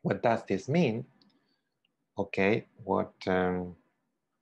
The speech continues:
what we want, what it doesn't mean to be isotopic, is we want to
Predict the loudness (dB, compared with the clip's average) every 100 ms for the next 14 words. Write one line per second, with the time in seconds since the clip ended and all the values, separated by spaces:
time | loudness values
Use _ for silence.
0 | _ _ _ _ _ _ _ _ _ _
1 | _ _ _ _ _ _ _ _ _ _
2 | _ _ _ -10 -2 0 2 4 6 4
3 | 4 0 -6 -20 _ _ _ _ -2 -2
4 | -2 -12 -12 -4 -4 -2 -2 -2 -2 -2
5 | -2 -4 _ _ -8 -8 -4 0 0 2
6 | 0 -2 -10 _ _ _ -8 -8 -8 -10
7 | 0 2 2 0 -12 _ 2 4 4 0
8 | -4 -2